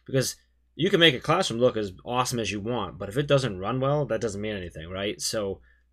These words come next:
having that foundational pieces and focusing on the professional development is awesome. Uh, you did mention the conference, so of course I'm gonna jump in and say this.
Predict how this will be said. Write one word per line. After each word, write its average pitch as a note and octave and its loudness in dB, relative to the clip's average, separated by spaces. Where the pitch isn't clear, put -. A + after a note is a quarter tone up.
having A#2+ -2
that G#2+ -6
foundational G#2+ -4
pieces G2 -10
and F2+ -12
focusing G#2+ -6
on F#2+ -8
the F2+ -12
professional G2 -12
development F#2 -10
is F2+ -12
awesome. G2 -8
Uh, G#2+ -2
you A2+ -4
did C3 2
mention A2+ -4
the G2 -6
conference, A#2 -4
so G#2 -2
of F#2+ -6
course C#3 0
I'm A2+ -6
gonna G#2 -4
jump G#2 -8
in G#2+ -4
and G2 -6
say A2 -2
this. G2 -6